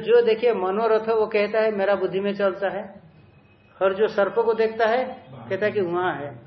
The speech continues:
तो सर्प को बाहर है ऐसा भी कल्पना करता है ना, और मनोरथ अंदर में है ऐसा कल्पना करता है। देखिए जैसा कल्पना ऐसा।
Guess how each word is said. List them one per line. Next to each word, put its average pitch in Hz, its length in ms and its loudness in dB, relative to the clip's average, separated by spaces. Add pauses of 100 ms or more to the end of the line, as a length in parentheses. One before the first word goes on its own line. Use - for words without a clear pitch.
(500)
तो 185 80 -2
सर्प 190 360 0 (160)
को 233 440 2
बाहर 196 440 0
है 208 300 2
ऐसा 185 240 0
भी 214 140 -4
कल्पना 202 400 -2
करता 196 300 -2
है 165 140 -6
ना, 220 240 -12 (840)
और 170 180 -4
मनोरथ 220 600 0
अंदर 208 380 2
में 214 120 -2
है 208 80 -2
ऐसा 202 240 -2
कल्पना 214 400 -4
करता 220 280 -6
है। 254 340 -14
देखिए 175 320 -8
जैसा 175 300 -4
कल्पना 190 380 -8
ऐसा। 147 240 -12